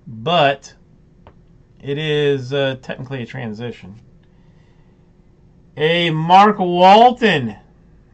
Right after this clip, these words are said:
to a Tree Fitty for the, uh, Bengals, autograph-wise.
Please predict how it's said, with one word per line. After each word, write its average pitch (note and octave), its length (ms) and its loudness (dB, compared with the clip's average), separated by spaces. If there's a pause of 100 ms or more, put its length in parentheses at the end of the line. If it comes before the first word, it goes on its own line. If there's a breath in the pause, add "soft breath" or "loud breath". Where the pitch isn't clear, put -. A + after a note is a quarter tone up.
(120)
to D#3 260 -4
a A2+ 140 -6 (220)
Tree E3 240 -6
Fitty C#3 340 -10 (960)
for B2 240 -12
the, A#2 480 -8
uh, A2+ 340 -4
Bengals, C#3 680 -12 (880)
autograph-wise. C#3+ 1300 -10